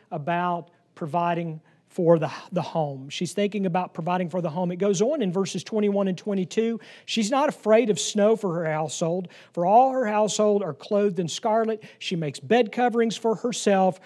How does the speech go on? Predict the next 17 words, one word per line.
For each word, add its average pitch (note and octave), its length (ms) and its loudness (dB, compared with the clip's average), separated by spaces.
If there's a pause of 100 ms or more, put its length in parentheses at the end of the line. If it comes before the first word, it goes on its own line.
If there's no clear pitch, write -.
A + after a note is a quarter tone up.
(140)
Her D3 100 -10
clothing A3 480 2
is G#3 100 -4
fine G#3 300 0
linen G3 300 0
and F#3 60 -2
purple. F3 380 -2 (160)
The G#3 80 8
overall D4+ 320 8
idea A3 400 4
is F3+ 180 0
what? G3+ 440 -4 (760)
That, F3+ 200 -2
that, E3+ 280 0
that, G#3 240 4
that G3 180 -2
she C4 520 -2